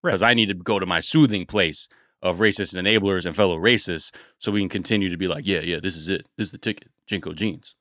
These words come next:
Speaker 1: Yeah, it's just Jinko jeans are cool. So that, that is a big difference
Speaker 2: Yeah, okay.
Speaker 1: between
Speaker 2: So
Speaker 1: your
Speaker 2: I, I could have
Speaker 1: analogy.
Speaker 2: picked a,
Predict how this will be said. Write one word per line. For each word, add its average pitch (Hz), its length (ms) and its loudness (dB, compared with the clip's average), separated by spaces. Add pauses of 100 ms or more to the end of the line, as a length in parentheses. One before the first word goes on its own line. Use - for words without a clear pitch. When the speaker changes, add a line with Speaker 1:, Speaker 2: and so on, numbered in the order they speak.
(420)
Speaker 1:
Yeah, 110 300 0 (100)
it's 180 160 -4
just - 300 0 (520)
Jinko 156 240 4
jeans 131 260 0
are 139 360 6
cool. 110 540 -4
So 123 260 -2
that, 127 320 2
that 135 180 4
is 127 140 -2
a 123 60 -4
big 110 200 -6
difference 117 400 -8
Speaker 2:
Yeah, 160 280 6
okay. 135 180 6
Speaker 1:
between - 80 6
Speaker 2:
So 143 100 10
Speaker 1:
your 131 140 6
Speaker 2:
I, 143 60 6
I - 20 2
could 156 160 6
have 139 100 6
Speaker 1:
analogy. 107 80 -6
Speaker 2:
picked 143 200 2
a, 104 80 2